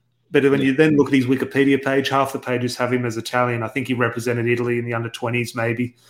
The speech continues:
Speaker 1: But he obviously moved from Brazil, and he was highly sought after. He, Ferguson definitely did rate him. I think he made his debut in that season as well, at the start of the oh seven, oh eight season.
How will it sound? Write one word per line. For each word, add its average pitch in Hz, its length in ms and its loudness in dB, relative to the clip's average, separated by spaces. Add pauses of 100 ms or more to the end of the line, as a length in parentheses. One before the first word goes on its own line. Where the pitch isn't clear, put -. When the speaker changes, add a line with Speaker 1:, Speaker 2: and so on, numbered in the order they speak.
(120)
Speaker 1:
But - 40 -20
he 151 80 4
obviously 147 240 4
moved 131 200 6
from 131 200 2
Brazil, 120 300 2
and 143 80 2
he - 120 0
was 185 120 0
highly 247 260 4
sought 196 220 2
after. 165 180 2
He, - 540 -8
Ferguson 190 420 2
definitely 151 340 4
did 123 80 2
rate 139 220 4
him. 135 100 2
I 131 40 2
think 180 180 2
he 160 60 4
made 127 180 4
his 113 140 -2
debut 120 340 2
in 120 80 0
that 113 180 -4
season 117 380 -2
as 107 140 -10
well, 131 320 0
at - 80 -18
the 120 80 -12
start 117 280 2
of 113 60 -2
the 113 80 0
oh 113 80 0
seven, 117 300 -6
oh 117 120 2
eight 120 160 0
season. 110 400 -4